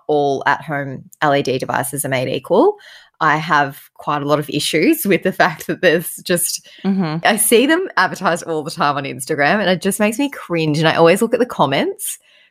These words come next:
Speaker 1: because there's people being like, "Oh, does this work? Does this do this? Does this do that?" I'm just
Speaker 2: Mm.
Speaker 1: like, "Oh, don't buy that. Don't do it. Don't waste your money. Like, keep saving and then buy
Speaker 2: Mm.
Speaker 1: something that's actually gonna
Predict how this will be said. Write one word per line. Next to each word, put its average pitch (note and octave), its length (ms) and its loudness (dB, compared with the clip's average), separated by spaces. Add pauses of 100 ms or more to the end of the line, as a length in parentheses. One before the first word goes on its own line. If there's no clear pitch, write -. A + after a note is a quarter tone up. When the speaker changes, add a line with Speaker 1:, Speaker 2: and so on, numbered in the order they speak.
(100)
Speaker 1:
because A3+ 240 4
there's A#3 180 4
people A3+ 280 2
being B3+ 160 4
like, A#3+ 140 2
"Oh, A#3+ 120 4
does A3+ 140 -2
this A#3+ 240 -4
work? A#3+ 260 2
Does - 120 -12
this A3+ 180 -4
do A#3+ 140 2
this? A#3 260 4
Does G#3+ 140 -4
this G#3+ 140 -6
do A#3 120 0
that?" A3 300 2
I'm F3+ 400 2
just F3 100 2
Speaker 2:
Mm. - 40 2
Speaker 1:
like, B3 180 2
"Oh, A#3+ 160 4
don't B3+ 260 0
buy G3+ 240 -2
that. G#3+ 440 4
Don't G#3+ 220 2
do D#3 160 2
it. C#3+ 240 -6
Don't G3+ 200 2
waste G#3 260 2
your F#3 60 0
money. D3 400 0
Like, D#3+ 240 2
keep - 320 2
saving F3+ 500 2
and E3 140 0
then E3 120 4
buy D#3 200 4
Speaker 2:
Mm. D#3+ 80 0
Speaker 1:
something D#3 240 0
that's - 180 -8
actually D3 360 -2
gonna C#3+ 300 -4